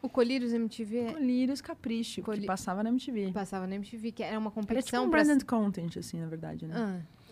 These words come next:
Speaker 1: O reality que teve
Speaker 2: O
Speaker 1: deles
Speaker 2: reality,
Speaker 1: Ah,
Speaker 2: duas
Speaker 1: lembrei.
Speaker 2: edições eu apresentei esse negócio.
Speaker 1: Federico De
Speaker 2: E era
Speaker 1: Vito,
Speaker 2: louco, exato.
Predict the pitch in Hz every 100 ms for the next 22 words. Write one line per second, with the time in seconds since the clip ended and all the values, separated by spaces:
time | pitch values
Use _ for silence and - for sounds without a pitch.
0 | - - - - 233 240 240 254 226 214
1 | 208 220 202 220 214 262 233 214 277 240
2 | 302 359 208 226 370 311 302 277 - -
3 | 190 196 - - - - - - - -
4 | - - - - 226 208 233 - 220 233
5 | 170 254 277 - 214 269 269 156 151 139
6 | - -